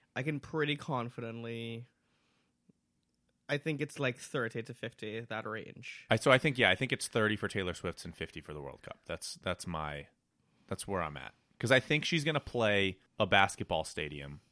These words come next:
Speaker 2: like, M-, uh, the Madison Square Garden or the Staples Center in Los Angeles, like, one of the more famous arenas. She's gonna play there. You can, like, stretch that to, like, thirty-five, forty, I guess.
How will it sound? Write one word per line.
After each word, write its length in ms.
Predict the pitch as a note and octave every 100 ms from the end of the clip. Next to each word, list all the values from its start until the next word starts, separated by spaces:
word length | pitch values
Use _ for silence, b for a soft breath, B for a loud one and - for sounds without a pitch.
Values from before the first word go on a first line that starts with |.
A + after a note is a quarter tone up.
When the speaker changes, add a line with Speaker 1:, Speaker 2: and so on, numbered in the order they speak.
| _
Speaker 2:
like, 280 | F#2 F2 - _ _ _
M-, 300 | G2+ F#2 F2 - G#2+
uh, 280 | F#2 E2+
the 260 | E2 F#2 F2
Madison 300 | G2+ G2+ A2+
Square 180 | G2+ F#2
Garden 360 | F2 E2+ D#2 D2
or 120 | G2+
the 60 | F#2
Staples 380 | - F#2+ F#2+ F2+
Center 200 | F2 D#2+
in 60 | D#2+
Los 160 | D#2+
Angeles, 400 | E2 D2+ D2 -
like, 140 | F#2+ A2
one 140 | G#2+
of 60 | G2+
the 80 |
more 200 | G2 F#2
famous 480 | F2+ F#2+ E2+ E2+ - -
arenas. 520 | F2 D#2+ D2+ C#2 - b b b _
She's 140 | F2+
gonna 100 | G2 G2
play 180 | A2
there. 360 | G2+ F#2+ F2 E2 _ _
You 180 | - A#2
can, 140 | C3+ A#2+
like, 160 | E2+
stretch 460 | - - A2+ G#2+ -
that 220 | E2+ D2+
to, 100 | -
like, 160 | D#2+ -
thirty-five, 600 | - F2+ E2+ - E2 D#2+
forty, 540 | - F2 E2+ C2+ D2 _ _
I 60 | E2+
guess. 560 | E2+ D2 - - -